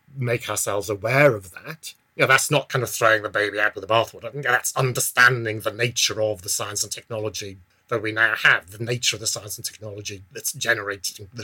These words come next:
that's gonna need to generate futures for us. And by recognizing that, you know, this is how, this is where this came from, then we can start thinking, you know, the last line of the book, if I remember rightly, is, you know,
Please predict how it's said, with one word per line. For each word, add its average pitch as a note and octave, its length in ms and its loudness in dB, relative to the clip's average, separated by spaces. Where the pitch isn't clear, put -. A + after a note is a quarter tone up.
that's - 160 -4
gonna A#2 180 -4
need D3 340 -2
to - 100 -4
generate G2 600 -8
futures F#2+ 500 -6
for F2+ 240 -10
us. - 200 -12
And D3+ 220 6
by C3 140 6
recognizing A2 760 0
that, G2+ 160 -16
you C#3 80 -8
know, G2+ 60 -16
this A2+ 400 4
is G#2+ 200 0
how, G#2+ 500 4
this D#3+ 180 6
is B2 120 -2
where C3 160 8
this A2+ 200 0
came A2+ 280 -4
from, - 320 -18
then C#3+ 400 8
we B2 100 4
can - 140 -8
start G2 300 -6
thinking, G#2+ 280 -14
you D#3 80 -8
know, A2 60 -12
the G#2+ 100 -8
last A#2+ 320 2
line A#2 220 -2
of G#2+ 80 -8
the G#2+ 40 -8
book, C3 220 -2
if - 140 -18
I - 20 -18
remember G2 280 -16
rightly, G#2+ 240 -10
is, G#2 100 -16
you G#2 60 -10
know, E2+ 40 -18